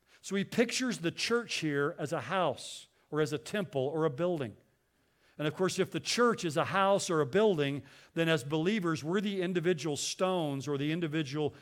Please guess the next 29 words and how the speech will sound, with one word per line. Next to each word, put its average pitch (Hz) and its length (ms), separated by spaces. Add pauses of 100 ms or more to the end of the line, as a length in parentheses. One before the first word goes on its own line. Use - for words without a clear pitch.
(100)
bricks 180 500
within 147 300
that 143 240
building. 135 380 (760)
And 143 120
it - 80
pictures, 202 440
again, 170 420
the, 143 160 (180)
the 156 100
closeness 170 920 (200)
that 156 100
we're 165 180
experienced 165 640
to 147 60
one, 127 260
with 123 140
one 123 200
another. 120 420 (1040)
The 165 100
problem 220 500
is 151 180
more 180 320
and 165 180
more 160 200
people 170 440
today, 151 540
I 127 160
think, 120 420